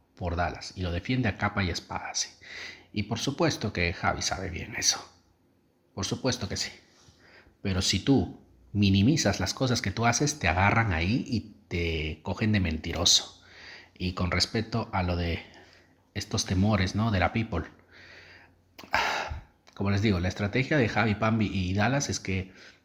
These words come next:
caricaturizan eso, lo hacen ver de la forma más absurda, más infantil posible, cuando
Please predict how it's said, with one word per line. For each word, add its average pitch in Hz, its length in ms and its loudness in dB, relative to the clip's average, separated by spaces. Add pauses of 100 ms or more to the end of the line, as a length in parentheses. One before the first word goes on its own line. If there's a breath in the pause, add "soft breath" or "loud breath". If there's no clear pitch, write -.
(160)
caricaturizan 110 720 2
eso, 123 500 0
lo - 80 2
hacen 107 280 0
ver 110 400 0
de 95 60 -6
la 92 60 -2
forma 98 240 2
más 101 200 4
absurda, 98 600 0 (320 loud breath)
más 110 240 4
infantil 117 460 2
posible, 117 520 0 (380 loud breath)
cuando 82 760 -2